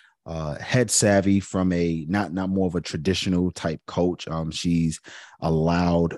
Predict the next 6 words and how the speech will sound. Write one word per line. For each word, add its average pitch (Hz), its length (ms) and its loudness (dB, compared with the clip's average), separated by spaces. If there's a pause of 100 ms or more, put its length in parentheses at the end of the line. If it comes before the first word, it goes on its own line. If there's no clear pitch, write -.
(120)
um, 80 320 -4
this 85 260 -2
team 92 680 0
to 85 340 -2
actually, 82 1000 -2
um, - 440 -10